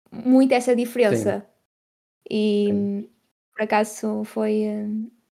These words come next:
Speaker 1: foi interessante saber que,
Speaker 2: Sim, é
Speaker 1: pronto,
Speaker 2: porque
Speaker 1: já se,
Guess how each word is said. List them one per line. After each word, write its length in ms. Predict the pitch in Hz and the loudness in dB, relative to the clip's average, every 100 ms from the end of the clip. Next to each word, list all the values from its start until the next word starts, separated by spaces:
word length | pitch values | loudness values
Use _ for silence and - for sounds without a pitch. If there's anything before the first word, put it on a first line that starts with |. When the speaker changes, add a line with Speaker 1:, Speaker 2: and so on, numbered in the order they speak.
| _ - | _ -2
Speaker 1:
foi 140 | 311 | 0
interessante 520 | 320 - 269 254 240 | 0 -2 2 2 0
saber 560 | - 226 208 220 208 208 | -2 0 2 2 0 -4
que, 120 | - 190 190 190 | -10 -8 -8 -2
Speaker 2:
Sim, 320 | 131 123 120 | 0 0 -2
é 80 | 127 | -4
Speaker 1:
pronto, 320 | - 214 165 | 0 0 0
Speaker 2:
porque 1160 | - - - _ _ _ _ _ _ _ - 233 | -4 -12 -20 _ _ _ _ _ _ _ -8 -2
Speaker 1:
já 240 | 247 254 262 | 2 4 2
se, 280 | - - | -4 -8